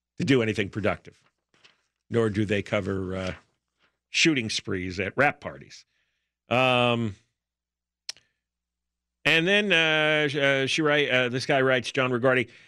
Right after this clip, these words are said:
that she is a kind of a mystery. We are seeing a lot of Bass, but does the public really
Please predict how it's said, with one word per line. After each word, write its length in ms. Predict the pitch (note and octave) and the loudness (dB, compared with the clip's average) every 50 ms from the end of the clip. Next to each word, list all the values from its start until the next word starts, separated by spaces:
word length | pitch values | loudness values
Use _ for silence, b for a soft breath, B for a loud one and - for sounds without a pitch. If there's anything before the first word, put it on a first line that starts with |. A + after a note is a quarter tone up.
| B B | B B
that 120 | A#2+ A#2+ | -2 0
she 240 | - - G#3 G#3 A#3 | 2 2 2 2 2
is 100 | C4 F#3+ | 0 0
a 60 | E3+ | -2
kind 320 | - - - F3+ G3 G#3 G3 | -6 -4 -2 -2 0 0 2
of 80 | D3+ | 0
a 60 | C3+ | 0
mystery. 720 | A2+ A2 G#2+ A2 C3+ E3 - - - - E2+ D#2 - - _ _ _ _ _ _ _ _ _ _ _ _ _ _ _ _ _ _ - | 0 0 0 0 0 0 0 -2 -4 -6 -14 -14 -18 -20 _ _ _ _ _ _ _ _ _ _ _ _ _ _ _ _ _ _ 0
We 100 | - G#3 | 2 2
are 80 | C#4 C4+ | 2 2
seeing 220 | - - B3 G#3 | 0 -2 0 0
a 60 | D#3 | 0
lot 200 | B2+ B2+ E3+ G#3+ | 2 2 2 2
of 140 | F3+ A2 - | 0 -2 -2
Bass, 380 | - G#2 G2+ G#2 B2+ D#3+ - - | -4 -2 -2 0 0 0 -2 -2
but 160 | - D3 C3+ | -4 -4 -2
does 160 | F3 E3 - | 0 -2 0
the 80 | - D3 | 0 -2
public 400 | - - G3 A3+ C4+ B3 A3+ - - - _ _ - | -2 0 -2 0 0 -2 -6 -6 -8 -20 _ _ -2
really 340 | D3 G3 G3+ G3 F#3 D#3+ | 0 0 0 -2 -4 -6